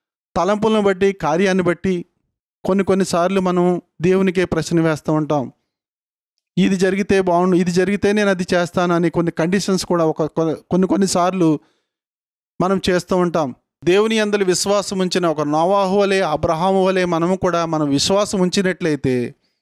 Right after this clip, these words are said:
దేవుడు మనం కూడా మన కుటుంబాలను కూడా ఎంతగానో దీవించి ఆశీర్వదిస్తాడు. ఆ రీతిగా దేవుని యొక్క రాజ్యం గురించి, దేవుని యొక్క సువార్త గురించి ఆయనను అంగీకరించి ఆయన తెలుసుకున్న మనము కూడా,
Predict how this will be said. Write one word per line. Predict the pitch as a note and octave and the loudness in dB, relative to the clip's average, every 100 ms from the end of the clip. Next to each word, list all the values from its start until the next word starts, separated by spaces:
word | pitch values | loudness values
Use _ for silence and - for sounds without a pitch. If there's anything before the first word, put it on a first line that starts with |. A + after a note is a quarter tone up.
| _ _ - | _ _ -8
దేవుడు | C#3+ F#3 G3+ G3 F#3+ | 0 2 4 2 0
మనం | D#3 F3 F3+ | 0 0 0
కూడా | F3 F3 | 0 0
మన | E3+ D3+ | 0 0
కుటుంబాలను | - D#3 F3 F3+ E3+ E3 | -2 -2 0 0 0 -2
కూడా | E3 D#3+ | 0 0
ఎంతగానో | D#3 D#3+ E3 D3+ | -2 -2 0 0
దీవించి | D#3 F#3+ G#3+ G3 G3 | 0 2 2 0 0
ఆశీర్వదిస్తాడు. | D#3 C#3+ E3 D3+ C#3+ - C#3+ B2 - _ _ _ _ _ _ _ _ - | 0 0 0 0 -2 0 -2 -2 -6 _ _ _ _ _ _ _ _ -4
ఆ | D3+ F#3 | 0 2
రీతిగా | G#3 G3+ G3 E3+ D#3+ _ _ _ _ _ _ _ - | 0 2 0 0 -2 _ _ _ _ _ _ _ -6
దేవుని | C#3 F3+ G#3 G#3+ | 0 2 4 2
యొక్క | G3 | 0
రాజ్యం | F#3+ D3+ E3+ E3 F#3+ F#3 | 0 0 0 0 0 0
గురించి, | F#3 F#3 - F#3+ | 0 0 0 0
దేవుని | D#3+ E3+ F3+ | 2 2 2
యొక్క | F3+ F3 | 0 -2
సువార్త | - D3+ F#3 F#3 F#3+ | 0 0 0 -2 -2
గురించి | F#3 F3+ - F#3+ F#3+ - - _ _ _ - | 0 0 0 0 0 -6 -16 _ _ _ -6
ఆయనను | E3+ F#3+ F#3+ | -2 0 2
అంగీకరించి | E3+ F#3 G3 G3 F#3+ - | 2 0 0 0 0 0
ఆయన | F3+ F3 | 2 2
తెలుసుకున్న | E3+ F#3+ G3+ - G3+ | 0 0 0 -2 0
మనము | F3+ D#3 F3+ | 0 0 0
కూడా, | F#3 F3 C#3+ B2 | 0 0 0 -4